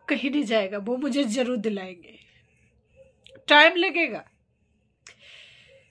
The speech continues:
लेकिन वो कहते हैं ना, धीरज रखना पड़ेगा,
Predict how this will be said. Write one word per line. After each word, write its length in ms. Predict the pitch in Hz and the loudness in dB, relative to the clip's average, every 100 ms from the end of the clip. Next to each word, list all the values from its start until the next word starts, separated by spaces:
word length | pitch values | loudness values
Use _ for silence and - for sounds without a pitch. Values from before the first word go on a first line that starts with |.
| _ _ _ 220 | _ _ _ -4
लेकिन 380 | 233 254 302 | 0 0 0
वो 100 | 277 277 | -2 0
कहते 260 | 277 269 | -2 -2
हैं 80 | 294 | -2
ना, 240 | 277 226 - - - - - _ _ _ - - - - - _ _ 539 _ _ _ _ - | 0 -2 -8 -14 -16 -20 -20 _ _ _ -20 -20 -20 -20 -20 _ _ -20 _ _ _ _ -14
धीरज 520 | 190 208 269 302 254 | -8 -2 4 4 4
रखना 360 | 277 - 285 277 | 0 0 -2 0
पड़ेगा, 360 | 226 180 165 | 0 -4 -6